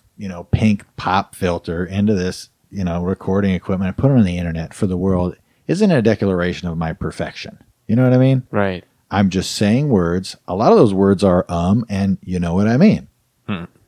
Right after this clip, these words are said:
Speaker 1: Because I'm just getting it out.
Speaker 2: You're
Speaker 1: You
Speaker 2: just getting it out.
Speaker 1: You gotta get it out.
Speaker 3: Get the ums out.
Speaker 2: Well, that's also part of freedom.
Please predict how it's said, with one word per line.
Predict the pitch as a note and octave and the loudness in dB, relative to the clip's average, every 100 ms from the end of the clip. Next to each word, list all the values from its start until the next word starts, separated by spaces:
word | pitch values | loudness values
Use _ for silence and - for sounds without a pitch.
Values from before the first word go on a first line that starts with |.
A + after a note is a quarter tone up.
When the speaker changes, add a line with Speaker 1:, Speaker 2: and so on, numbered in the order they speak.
| _ | _
Speaker 1:
Because | - D3 D3+ D3 B2+ | 2 4 4 4 2
I'm | B2+ C#3+ | 0 0
just | F3 F3 - G#2 | 0 -2 -6 -4
getting | C3 A#2+ B2 C3 | -2 0 0 2
it | D3 D#3 - | 2 0 -2
out. | B3 A#3+ G#2+ - - | -2 0 -2 -4 -4
Speaker 2:
You're | A#2 | 2
Speaker 1:
You | A2+ | 2
Speaker 2:
just | - | 4
getting | A#2 A2 | 4 4
it | G2+ | 2
out. | F#2+ F2+ F2+ _ | 0 -2 -8 _
Speaker 1:
You | G2+ | -2
gotta | C3+ C#3 | 0 0
get | E3 F#3+ | 0 -2
it | F#3 | 0
out. | C4 B3 | -2 -4
Speaker 3:
Get | - | -4
the | G#2 F#2 | -4 -2
ums | G2 F#3 D#2+ | -4 -6 -8
out. | E2 - _ _ - | -10 -14 _ _ 2
Speaker 2:
Well, | D#3 | 6
that's | C#3 B2+ | 6 6
also | C#3+ D3 C#3 | 4 4 2
part | A2 A#2+ A#2 | 2 4 4
of | G#2 | 2
freedom. | A2+ A#2 G2+ F2 | 0 0 0 -6